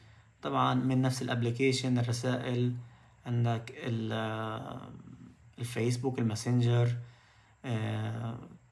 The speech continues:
الانستغرام، الواتساب.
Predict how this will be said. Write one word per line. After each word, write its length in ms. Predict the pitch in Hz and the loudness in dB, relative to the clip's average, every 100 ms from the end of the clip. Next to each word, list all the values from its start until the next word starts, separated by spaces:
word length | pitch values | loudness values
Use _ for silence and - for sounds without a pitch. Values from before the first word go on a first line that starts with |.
| _ _ _ - | _ _ _ -8
الانستغرام، 1040 | 123 120 120 - 113 120 120 120 117 113 - - - | -2 2 2 2 2 4 4 4 4 0 -4 -14 -8
الواتساب. 920 | 110 104 117 131 - 127 120 117 - | -4 0 2 2 2 2 2 2 0